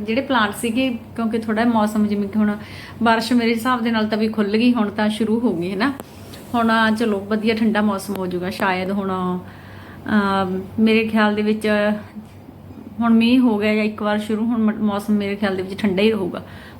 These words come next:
ਬਾਕੀ ਕੋਈ ਪਤਾ ਨਹੀਂ, ਇਹ ਕੁਦਰਤ ਦੇ ਰੰਗ ਨੇ, ਹਨਾ, ਪ੍ਰਮਾਤਮਾ ਹੀ ਜਾਣੇ। ਤੇ ਚਲੋ ਜੀ, ਕਿਚਨ 'ਚ ਚੱਲਦੇ ਹਾਂ, ਆਪਣੇ ਲਈ ਬਣਾ ਕੇ ਪੀਂਦੇ ਹਾਂ ਸ਼ੇਕ। ਉਸ ਤੋਂ ਘੋਲ ਦੀ ਗੱਲ ਕਰਦੀ ਸੀ। ਘੋਲ ਮੈਂ ਇੰਨ-,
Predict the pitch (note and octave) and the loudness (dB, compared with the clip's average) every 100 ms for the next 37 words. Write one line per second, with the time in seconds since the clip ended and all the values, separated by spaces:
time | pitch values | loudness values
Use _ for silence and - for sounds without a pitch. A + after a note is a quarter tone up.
0 | - B3 C#4 C4 A#3+ B3 B3 A#3+ B3 B3 | 0 2 2 2 4 2 2 4 4 4
1 | A#3+ A3 A3 A#3 A3+ G#3 F#3+ G#3 A3 A3+ | 0 0 0 0 0 0 0 0 0 2
2 | B3 B3 A3 G#3 F#3+ G#3 G#3 G#3 G#3 F#3 | 0 2 2 2 2 0 2 0 0 0
3 | A#3 E4 - - - - - - C#4 C4+ | 0 -2 -6 -18 -20 -18 -16 -4 0 2
4 | C4+ C4+ C4+ C#4 A3+ C4+ C#4 C#4+ A#3+ A3+ | 4 4 2 0 2 2 2 2 2 0
5 | A#3 A#3 A3+ A3 G#3+ G#3 G#3 G#3+ G#3+ G#3+ | 0 0 0 0 0 0 0 2 4 6
6 | G#3+ G#3+ G#3+ F3 - C4 C#4 - - - | 4 2 -2 -4 -2 -2 -2 -6 -18 -20
7 | - - - - - - - - - A#3+ | -20 -20 -20 -20 -20 -20 -18 -16 -2 0
8 | A#3+ B3+ A#3 A#3 A#3 D4+ C#4+ B3 A#3 G#3+ | 4 4 4 2 4 6 6 4 2 2
9 | G#3+ F#3 F#3 G3+ A#3 C#4 C#4+ C4+ B3 A3+ | 0 -2 -2 -6 -4 -2 0 2 2 2
10 | A3+ | -2